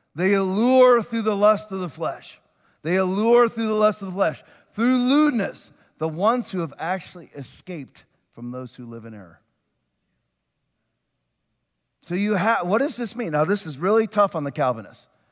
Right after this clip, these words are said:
It's really difficult to be a Calvinist and believe in eternal security when the Bible tells you exactly the opposite in numerous locations, including this.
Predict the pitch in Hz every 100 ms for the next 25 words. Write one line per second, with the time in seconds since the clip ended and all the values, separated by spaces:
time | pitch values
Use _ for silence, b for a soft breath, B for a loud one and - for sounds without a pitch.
0 | _ - 196 294 320 294 277 208 247 208
1 | 208 196 185 190 170 147 120 - - _
2 | 147 151 160 175 165 151 170 160 - 143
3 | 156 156 131 110 _ _ _ _ 127 143
4 | 127 139 139 135 147 135 123 123 104 113
5 | 131 - 131 127 120 117 113 - 107 104
6 | 107 113 123 107 98 - 104 - 107 -
7 | 92 - 107 - 120 104 107 104 -